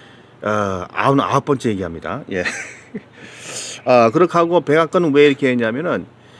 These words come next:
이제 곧 이 국방비 이 저 거시기가 오잖아요. 이제 계산해, 해야 되거든. 어.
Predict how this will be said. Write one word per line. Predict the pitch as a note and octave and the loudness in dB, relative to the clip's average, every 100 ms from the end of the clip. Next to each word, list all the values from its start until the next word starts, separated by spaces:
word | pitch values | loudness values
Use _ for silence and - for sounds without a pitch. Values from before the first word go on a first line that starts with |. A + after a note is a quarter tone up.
| - - | -20 -6
이제 | C#3 | -2
곧 | C#3+ D#3+ E3 - - - - | 0 2 2 0 -20 -20 -10
이 | C3+ B2+ A#2+ A2+ | -6 -4 -4 -6
국방비 | - C#3 D#3+ D3+ C3+ C#3 B2+ A#2+ | -8 -2 0 2 2 0 0 -2
이 | A#2+ A#2 A#2+ A#2 | -6 -8 -6 -4
저 | A2 G#2+ | -4 -4
거시기가 | C3+ - C3+ A#2 | -4 -6 -6 -4
오잖아요. | G#2 F#2 F#2+ F2 D#2 - F#2 | -4 -2 -4 -4 -8 -12 -14
이제 | F2+ | -12
계산해, | - G#2+ A2 G#2 - - - - | -8 -4 -4 -6 -12 -20 -12 -4
해야 | C3 | -4
되거든. | G#2+ F2+ E2+ G#2 - - | -4 -8 -10 -12 -14 -20
어. | F2+ | -18